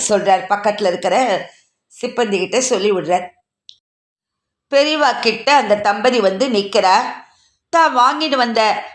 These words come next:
மலைப்பழத்தை தட்டோட அங்க பெரியவா கிட்ட பக்கத்துல வைக்கிறார். "எனக்கு பிடிச்ச மலைப்பழம் வாங்கி வந்திருக்கியோ?" அப்படின்னு சொல்லி சந்தோஷமா அதுலேருந்து ஒரு பழத்தை எடுத்து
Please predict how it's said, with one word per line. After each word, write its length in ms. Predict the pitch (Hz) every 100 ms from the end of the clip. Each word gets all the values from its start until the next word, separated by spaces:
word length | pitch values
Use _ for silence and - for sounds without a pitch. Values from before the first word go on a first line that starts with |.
| -
மலைப்பழத்தை 720 | 220 233 262 240 214 220 214
தட்டோட 480 | 220 208 220 214
அங்க 560 | 240 226 196 233 - - _ -
பெரியவா 380 | 233 233 190 190 -
கிட்ட 220 | 208 202
பக்கத்துல 540 | 269 208 214 208 196 262 - -
வைக்கிறார். 420 | 202 202 185 185 185 _ _ _ _ _ _ _ _ _ _ _ _ _ -
"எனக்கு 460 | 220 220 269 269
பிடிச்ச 480 | 294 240 233 285 339
மலைப்பழம் 680 | 294 208 233 302 302 294 269
வாங்கி 320 | 226 240 254
வந்திருக்கியோ?" 840 | 254 247 254 262 262 269 262 190 - _ _ _ _ -
அப்படின்னு 420 | 208 208 202 226
சொல்லி 640 | 269 247 208 240 226 254 -
சந்தோஷமா 720 | 208 220 254 269 269 277 311 - - - - - - 196
அதுலேருந்து 480 | 208 220 233 254
ஒரு 220 | 247 196 196
பழத்தை 540 | 214 226 254 254 202
எடுத்து 640 | 196 226 233 247 269 -